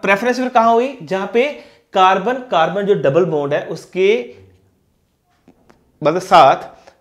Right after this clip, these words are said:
ज्यादा अल्काइल ग्रुप्स आ जाए। अब ये देखो ये कार्बन के साथ भी अल्काइल ग्रुप है, ये कार्बन के साथ भी अल्काइल ग्रुप्स है, ये दोनों कार्बन के साथ अल्काइल ग्रुप आ गए, ये भी आ गया, मैक्सिमम अल्काइलेटेड हो गया, तो ये प्रेफर होगा।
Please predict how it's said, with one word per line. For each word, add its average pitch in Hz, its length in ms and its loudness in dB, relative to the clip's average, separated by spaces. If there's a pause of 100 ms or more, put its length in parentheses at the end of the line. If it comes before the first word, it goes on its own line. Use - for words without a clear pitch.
(140)
ज्यादा 175 400 2
अल्काइल 175 440 0
ग्रुप्स 147 260 -6
आ 107 80 -6
जाए। 87 160 -14 (540)
अब 190 140 0
ये 247 140 0
देखो 233 220 -4
ये 190 240 -4
कार्बन 214 340 -2
के 226 80 -6
साथ 220 180 -2
भी 208 140 -4
अल्काइल 226 280 -6
ग्रुप 208 220 -10
है, 226 120 -6
ये 135 180 -4
कार्बन 156 320 -8
के 170 80 -8
साथ 180 120 -8
भी 175 100 -10
अल्काइल 180 240 -6
ग्रुप्स 175 320 -12
है, - 60 -20 (540)
ये 165 120 -2
दोनों 175 400 0
कार्बन 196 340 -2
के 208 80 -2
साथ 202 180 -2
अल्काइल 202 320 0
ग्रुप 190 220 -4
आ 190 80 0
गए, 208 120 0
ये 214 160 -2
भी 220 140 -4
आ 208 120 0
गया, 277 180 -6
मैक्सिमम 190 580 -6
अल्काइलेटेड 208 600 0
हो 214 120 0
गया, 254 160 -2 (280)
तो 214 60 0
ये 208 240 6
प्रेफर 190 340 -2
होगा। 123 240 -10